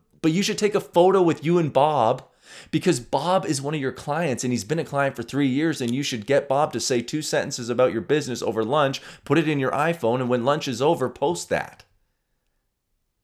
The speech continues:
"Well, I'm just visiting Sally." Okay, what does Sally do? "Well, Sally's a prospective client. She's not a client yet, so I can't talk about that."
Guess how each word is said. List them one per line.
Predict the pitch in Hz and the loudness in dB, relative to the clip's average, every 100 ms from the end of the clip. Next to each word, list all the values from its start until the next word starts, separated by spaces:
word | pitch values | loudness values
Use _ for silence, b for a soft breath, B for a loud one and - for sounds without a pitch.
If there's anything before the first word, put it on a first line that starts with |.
| _ _ _ _ _ _ _ _ _ _ 127 | _ _ _ _ _ _ _ _ _ _ 4
"Well, | 139 131 | 6 6
I'm | 127 120 | 2 0
just | 117 139 - _ _ | 0 0 -2 _ _
visiting | 101 135 123 113 107 92 87 _ _ | 0 0 0 -2 -4 -6 -10 _ _
Sally." | - 135 120 110 87 50 - _ _ _ _ _ _ | -4 2 2 2 0 -4 -14 _ _ _ _ _ _
Okay, | 101 101 90 82 117 143 | -4 -2 0 0 0 -4
what | - 101 | -4 -2
does | 107 - | 0 -2
Sally | 120 123 110 92 | 0 2 2 -2
do? | 76 53 - | -4 -8 -4
"Well, | 104 104 - | 0 0 0
Sally's | - 120 120 120 98 | -2 0 2 2 0
a | 98 87 80 B B | -2 -2 -4 B B
prospective | - 92 - 110 - 87 - | -10 -8 0 -2 -2 -8 -6
client. | 104 101 78 - - _ _ | -2 -2 -2 -6 -14 _ _
She's | - 120 104 | -8 -6 -2
not | 113 90 | -2 -2
a | |
client | - 98 92 67 | -4 -4 -2 -4
yet, | 67 65 | -6 -8
so | - 87 | -4 -4
I | |
can't | 85 101 - - | -2 -6 -6 -6
talk | 95 78 85 | -2 -2 -4
about | 71 - | -6 -6
that." | - 53 - | -6 -6 -8